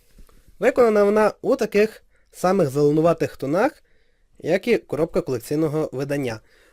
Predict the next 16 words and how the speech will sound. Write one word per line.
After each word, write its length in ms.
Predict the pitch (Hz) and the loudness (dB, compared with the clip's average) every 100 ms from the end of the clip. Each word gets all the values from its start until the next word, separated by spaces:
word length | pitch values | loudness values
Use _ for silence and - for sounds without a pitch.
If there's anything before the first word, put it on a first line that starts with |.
| - | -6
Дуже 340 | 175 208 131 | 0 0 0
якісна 480 | 123 127 131 - 143 | -2 -4 -6 -10 -10
футболка, 600 | - 143 185 302 349 139 | -8 -2 4 4 4 -2
дуже 500 | 131 151 143 135 135 | 0 -2 0 -2 -2
якісний 680 | 135 139 147 147 - 147 143 | -4 -6 -6 -8 -8 -6 -6
друк. 380 | 143 220 320 - _ _ _ _ - _ _ _ _ _ _ _ _ _ - - | -2 -2 -2 -6 _ _ _ _ -20 _ _ _ _ _ _ _ _ _ -20 -12
Взагалі, 580 | 131 131 143 156 180 143 | -10 -6 -2 0 0 -2
на 180 | 131 | -4
диво 380 | 143 190 156 123 - - _ _ | -4 -2 -2 -4 -8 -20 _ _
футболок 500 | - 131 147 135 - | -16 -6 -4 -4 -8
по 300 | - 127 123 - | -8 -6 -6 -4
іграх, 500 | 233 233 156 - _ _ _ _ _ _ | -4 -2 -4 -6 _ _ _ _ _ _
ця 240 | - 131 143 | -6 -4 -2
зроблена 440 | 165 170 170 156 | -2 0 0 -2
дуже 400 | 120 147 151 120 | -2 0 0 -2
класно. 380 | 117 107 - | -8 -10 -12